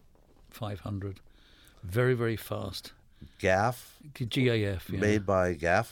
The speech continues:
Speaker 1: Yes. Had a wonderful grain structure.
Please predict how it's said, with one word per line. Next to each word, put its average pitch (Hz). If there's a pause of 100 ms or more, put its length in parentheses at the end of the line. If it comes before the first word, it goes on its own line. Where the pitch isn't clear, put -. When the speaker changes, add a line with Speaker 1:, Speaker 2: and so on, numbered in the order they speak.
Speaker 1:
Yes. 110 (1500)
Had 113
a 123
wonderful 143
grain 120
structure. 101